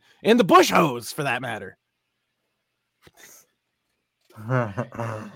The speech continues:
Speaker 2: Yeah, the, yeah, oh, yeah, the, oh, yeah, the Bush ho-, hoes who got caught, like, partying and streaking
Speaker 1: Oh, yeah.
Speaker 2: on the White House. Yeah, oh,
Speaker 1: Yeah,
Speaker 2: yeah.
Speaker 1: yeah. Th-, th-, them hoes got white girl wasted, yeah. <laughs>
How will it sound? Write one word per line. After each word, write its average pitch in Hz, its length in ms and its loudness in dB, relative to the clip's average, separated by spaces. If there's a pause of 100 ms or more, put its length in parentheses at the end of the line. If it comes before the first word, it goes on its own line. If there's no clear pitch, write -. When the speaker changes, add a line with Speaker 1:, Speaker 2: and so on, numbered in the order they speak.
Speaker 2:
Yeah, 135 440 0
the, 139 300 -4
yeah, 156 180 0
oh, 165 180 4
yeah, 160 320 2
the, 139 280 -4
oh, 143 120 -4
yeah, 143 220 -4
the 135 100 -10
Bush 151 220 -10
ho-, 160 320 -6
hoes 151 400 -4
who 139 100 -8
got 135 380 -2
caught, 135 300 -4
like, 117 260 -4 (160)
partying 139 640 -4
and 113 180 -14
streaking 131 480 -8
Speaker 1:
Oh, 117 60 0
yeah. 123 200 0
Speaker 2:
on 117 160 -4
the 117 100 -8
White 113 260 -2
House. 127 540 -4 (160)
Yeah, 135 300 -4 (160)
oh, 147 340 0
Speaker 1:
Yeah, 127 160 2
Speaker 2:
yeah. 117 360 -4
Speaker 1:
yeah. - 120 -12
Th-, 135 260 -4
th-, 123 200 -12
them 190 260 4
hoes 143 340 2
got 117 240 0
white 139 240 4
girl 104 260 -6
wasted, 101 560 -6
yeah. 107 260 -12 (540)
<laughs> - 0 -